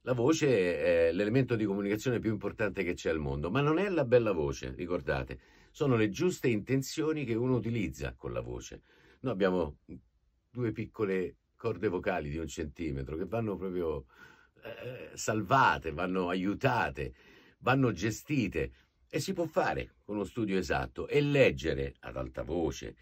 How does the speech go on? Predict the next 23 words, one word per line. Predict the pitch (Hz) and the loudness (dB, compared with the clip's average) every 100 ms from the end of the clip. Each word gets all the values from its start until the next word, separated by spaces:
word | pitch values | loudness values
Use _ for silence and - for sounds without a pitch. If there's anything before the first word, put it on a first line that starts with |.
| _ _ _ | _ _ _
e | - | 0
anche | 190 202 156 | 2 2 4
risentirsi | 139 131 120 101 85 69 64 - 95 - _ | 4 4 2 0 -4 -4 -6 -8 -10 -12 _
fa | - 127 | -8 -2
bene. | 147 98 65 - _ _ _ | 0 0 -2 -8 _ _ _
Prendi | - 120 113 | 0 2 2
confidenza | 95 92 113 107 117 117 101 | 0 -2 -2 -2 -2 -2 -4
con | 87 | -4
la | 78 | -2
tua | 98 | -2
vocalità, | 85 73 80 82 82 | -2 -2 -4 -2 -2
perché | 87 123 | 0 2
nessuno | 127 123 165 | 2 2 0
di | 135 | 0
noi | 127 156 165 156 | 2 4 4 2
accetta | - 107 - 123 113 | -2 -4 -2 0 0
la | 98 | 0
propria | 90 80 | 0 -2
voce, | 69 57 - 53 | -4 -6 -10 -14
e | - 95 | -16 -12
c'è | 95 | -8
un | 90 | -6
motivo. | 101 131 64 | -4 -4 -6